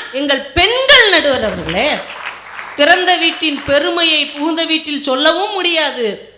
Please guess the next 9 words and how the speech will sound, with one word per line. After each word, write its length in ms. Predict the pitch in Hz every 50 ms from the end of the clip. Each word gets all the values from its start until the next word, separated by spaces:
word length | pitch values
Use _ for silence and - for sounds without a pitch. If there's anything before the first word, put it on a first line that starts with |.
| _ -
புகுந்த 360 | 269 285 311 359 349 349 339 339 320 285
வீட்டின் 400 | 311 302 302 - - 277 254 254 233 -
குறைகளை 560 | 269 285 311 359 381 370 359 330 320 294 277 262 277 -
போய் 180 | 359 427 381 - - - - -
பிறந்த 360 | - 311 349 427 466 523 508 523 494 440
வீட்டில் 320 | 427 403 - 359 339 294 - 330
சொல்லவும் 440 | 294 294 294 285 254 285 359 392 320
முடியாது. 440 | 285 - 262 247 233 208 185 196 - - - - - -
ரெண்டு 400 | 202 277 330 359 359 359 349 359